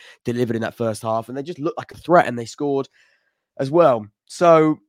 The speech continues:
yeah, I, I thought Exeter, it was a game of two halves. Exeter better in the first half, Fleetwood better in the second half. I did say in, in the pre-match, uh, Napper's, um, lost the footage for that,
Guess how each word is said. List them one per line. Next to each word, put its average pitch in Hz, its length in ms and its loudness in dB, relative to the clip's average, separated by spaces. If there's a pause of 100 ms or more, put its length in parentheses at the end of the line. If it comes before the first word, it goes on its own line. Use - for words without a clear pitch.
yeah, 156 340 4
I, 135 140 -2
I 156 40 -8
thought 170 180 0
Exeter, 160 300 0
it 143 40 0
was 160 80 0
a 156 40 -4
game 170 220 2
of 156 80 -2
two 156 200 0
halves. 127 280 -2
Exeter 143 360 -6
better - 280 -8
in - 40 -12
the 120 40 -14
first 123 320 -8
half, 123 220 -4
Fleetwood 131 220 -6
better 127 260 -10
in 117 80 -12
the 113 60 -16
second 120 320 -10
half. 120 160 -6
I 113 80 -12
did 143 180 -6
say 123 220 -4
in, 113 120 -10
in 110 60 -10
the 110 80 -14
pre-match, 117 540 -10
uh, 110 100 -8
Napper's, 110 460 -12
um, 107 440 -10 (360)
lost 147 140 -4
the 120 60 -10
footage 117 260 -4
for - 80 -12
that, 127 180 -4